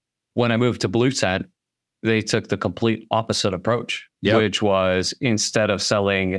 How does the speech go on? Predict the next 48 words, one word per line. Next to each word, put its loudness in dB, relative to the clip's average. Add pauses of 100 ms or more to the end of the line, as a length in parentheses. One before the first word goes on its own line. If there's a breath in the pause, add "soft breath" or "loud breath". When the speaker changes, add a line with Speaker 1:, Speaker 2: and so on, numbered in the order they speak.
(120)
Speaker 1:
that 0 (260)
product, 0 (300)
which -2
we 2
stripped -2
out 0
entirely, 0 (840)
we 4
are 2
gonna 0
charge 0
for -4
the -2
software. -2 (500)
Speaker 2:
Yeah. 4 (500)
Speaker 1:
And -2
it 0
was 2
something 0
that 0
I 2
was -2 (140)
honestly 0
very 0
scared 0
of, -4
because -2
I 0
had, -2 (260)
uh, -6
I 0
met 2
it -4
with 0
a 2
lot 0
of -6
resistance. -2 (140)
Uh, 0
it's -2
not 0
something 0
that 2
I 0
saw 0
enough 0
value 2
in. 0